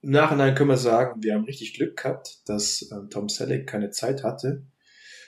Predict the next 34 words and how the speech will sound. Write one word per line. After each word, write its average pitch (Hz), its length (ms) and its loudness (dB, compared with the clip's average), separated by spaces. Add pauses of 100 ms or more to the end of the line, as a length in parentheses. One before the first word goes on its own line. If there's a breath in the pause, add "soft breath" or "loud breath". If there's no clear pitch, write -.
(140)
und 107 200 -6
dass 107 120 -2
sie 113 80 -4
dann 107 240 2
Harrison 110 320 2
Ford - 280 0
genommen 95 320 -6
haben, 95 440 -12
den 110 140 -2
sie 101 100 -4
ja 92 80 -2
natürlich 104 340 -8
aus 98 160 -4
dem, 92 240 -10 (120)
aus 107 200 -6
dem 104 80 -6
Star 113 320 0
Wars 143 120 6
schon 139 180 0
kannten. 143 500 -4 (600 loud breath)
Weil 107 240 4
ich 110 100 -2
find - 160 -2
auch, 131 180 2
dass, - 360 0
dass - 220 -6
Harrison 120 320 0
Ford - 320 -2
einfach 110 540 -4 (920 soft breath)
diese, 107 260 2
diese 107 240 0
Mischung 143 460 4
aus, 120 720 2
ähm, 104 380 -8